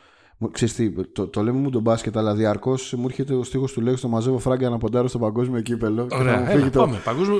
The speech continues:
Speaker 2: παγκόσμιο κύπελο πιο, πιο legit.
Speaker 1: Κοίτα, στην πραγματικότητα παγκόσμιο κύπελο δεν λέμε ούτε την μπάλα. Δηλαδή, το ένα το λέμε μουντιάλ, το άλλο το λέμε μοντομπάσκετ. Η ιστορία του μοντομπάσκετ, ε, ε, επικράτησε στην Ελλάδα από το ενενήντα.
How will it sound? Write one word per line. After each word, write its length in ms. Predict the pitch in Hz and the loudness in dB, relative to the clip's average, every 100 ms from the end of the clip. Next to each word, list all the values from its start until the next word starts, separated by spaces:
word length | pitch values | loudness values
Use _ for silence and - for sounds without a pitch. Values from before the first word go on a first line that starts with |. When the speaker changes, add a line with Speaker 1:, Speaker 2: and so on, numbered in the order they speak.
| 202 - | -2 0
Speaker 2:
παγκόσμιο 420 | 127 139 185 185 | 2 4 2 0
κύπελο 500 | 165 185 220 208 208 | -2 -4 0 2 0
πιο, 400 | 208 214 170 120 | 2 4 4 2
πιο 120 | 131 151 | 0 2
legit. 280 | 104 90 80 - _ - - _ _ - - | 0 -4 -10 -20 _ -20 -20 _ _ -20 -4
Speaker 1:
Κοίτα, 320 | - 214 123 - | 4 6 6 2
στην 140 | 110 131 | -4 2
πραγματικότητα 460 | 135 131 127 170 180 | 4 4 4 4 4
παγκόσμιο 340 | 175 185 190 | 4 4 4
κύπελο 220 | 190 202 | 4 2
δεν 100 | 190 | 4
λέμε 140 | 202 214 | 2 2
ούτε 140 | 214 | 0
την 100 | 214 | 0
μπάλα. 380 | 139 117 104 95 | 4 4 4 0
Δηλαδή, 340 | 98 107 123 135 | -2 2 4 4
το 80 | 143 | 4
ένα 120 | 151 | 4
το 100 | 143 | 4
λέμε 180 | 151 160 | 4 4
μουντιάλ, 380 | 139 135 147 170 | 2 2 2 4
το 60 | |
άλλο 100 | 165 | 2
το 100 | 156 | 4
λέμε 120 | 160 | 4
μοντομπάσκετ. 600 | 156 147 139 147 139 - - | 2 2 2 0 -2 -8 -4
Η 100 | 131 | -2
ιστορία 360 | 131 135 135 208 | 0 2 2 2
του 80 | 247 | 0
μοντομπάσκετ, 720 | 214 147 127 165 - 135 - | 0 2 2 2 0 -6 -4
ε, 120 | 131 113 | -6 -2
ε, 280 | 107 104 95 | 0 0 0
επικράτησε 480 | 101 107 120 139 - | -4 -2 0 0 -6
στην 160 | - | -4
Ελλάδα 280 | 120 117 135 | -2 0 -2
από 100 | 127 | -2
το 500 | 135 120 107 101 95 | 0 2 4 2 2
ενενήντα. 680 | 101 107 104 90 92 82 | 0 0 -2 -2 -4 -4